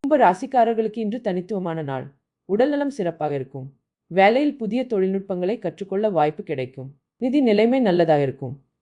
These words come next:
உறவுகளில் புதிய தெளிவு காணப்படும். இன்று உங்கள் தனித்துவத்தை வெளிப்படுத்துங்கள்.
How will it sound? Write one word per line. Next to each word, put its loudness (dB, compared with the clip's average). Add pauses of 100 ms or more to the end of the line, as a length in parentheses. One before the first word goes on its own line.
உறவுகளில் 4
புதிய 0
தெளிவு 2
காணப்படும். -2 (500)
இன்று 2
உங்கள் 2
தனித்துவத்தை 2
வெளிப்படுத்துங்கள். -2